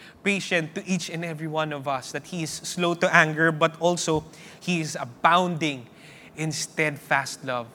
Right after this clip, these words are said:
Nag-uupa-, nag-uumapaw po sa pagmamahal ng Panginoon. And this attitude of His is not only, uh, not only attributed to the people of God, but also to everyone, basically, abounding in steadfast love.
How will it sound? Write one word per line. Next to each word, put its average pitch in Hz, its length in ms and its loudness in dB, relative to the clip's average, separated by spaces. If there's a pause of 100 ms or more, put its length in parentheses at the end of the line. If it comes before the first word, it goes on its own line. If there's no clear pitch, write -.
(360)
Nag-uupa-, 160 880 0
nag-uumapaw 180 800 8
po 180 240 2 (320)
sa - 160 0
pagmamahal 165 560 2
ng 160 80 -2
Panginoon. 143 640 -2
And 151 160 -4
this 160 320 -4 (240)
attitude 185 560 2
of 156 160 -2
His 190 320 -2
is 165 160 -8
not 196 320 2
only, 220 400 -2 (160)
uh, 156 400 2 (320)
not 185 240 4
only 196 280 -2
attributed 196 760 -2
to 175 240 -2
the 170 80 2
people 180 480 -2
of 156 160 -10
God, 165 320 0
but 180 240 -2
also 208 400 -2
to 196 240 -4
everyone, 233 640 2
basically, 196 560 -4 (400)
abounding 208 640 4
in 196 160 0
steadfast 180 880 0
love. 170 320 2